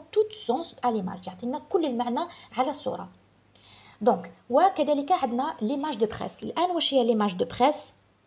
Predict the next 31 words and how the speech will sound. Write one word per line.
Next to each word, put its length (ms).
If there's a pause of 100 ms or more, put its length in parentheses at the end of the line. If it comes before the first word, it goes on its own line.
اللي 360
هي 80
صورة 300
تاع 160
الصحافة. 560 (400)
اي 60
اون 160
بروميي 440
ليو 180
لا 240
فوتوغرافي. 580
الان 260
نتكلموا 340
على 140
لا 80
فوتوغرافي 480
وهي 100
التصوير. 440 (320)
قال 100
لك 160
ني 100
با 140
ان 260
اكسيسوار، 540 (160)
ماهيش 420
فقط، 460
آه، 260
يعني، 380 (320)
آه، 400
اكسيسوار، 400
يعني، 640